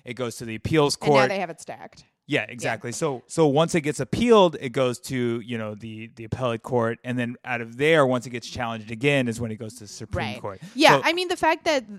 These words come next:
Speaker 2: Al-, what happened in Alabama and, uh, you know, Kemp signing this in Georgia happened so close to each other
Speaker 1: Uh-huh.
Speaker 2: isn't a coincidence.
Speaker 1: No.
Speaker 2: Like, this is them full court pressing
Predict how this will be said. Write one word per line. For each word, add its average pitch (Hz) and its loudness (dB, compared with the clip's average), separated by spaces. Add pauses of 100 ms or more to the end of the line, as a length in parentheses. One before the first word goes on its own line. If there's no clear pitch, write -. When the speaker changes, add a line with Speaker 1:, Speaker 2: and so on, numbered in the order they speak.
(140)
Speaker 2:
Al-, 208 2
what 226 0
happened 226 -2
in 214 -4
Alabama 165 -2
and, 165 -14
uh, 143 -2
you 175 -8
know, 160 -2
Kemp 165 -6
signing 160 -6
this 151 -6
in 156 -8
Georgia 160 2
happened 170 0
so 196 4 (100)
close 175 -6
to 370 8
each 359 4
other 392 4
Speaker 1:
Uh-huh. - 0
Speaker 2:
isn't 294 -6
a - -12
coincidence. 185 -6
Speaker 1:
No. 143 10
Speaker 2:
Like, 135 8
this 339 0
is 285 -2
them 208 0
full 196 -2
court 185 -4
pressing 165 -6